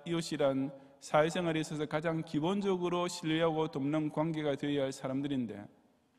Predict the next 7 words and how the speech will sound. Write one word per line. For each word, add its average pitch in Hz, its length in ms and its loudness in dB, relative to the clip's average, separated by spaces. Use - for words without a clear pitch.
바로 175 220 -4
그런 202 320 -4
이웃을 196 400 -4
속이는 185 440 -2
자들이 131 420 -4
속출했던 135 600 -8
것입니다. 98 520 -10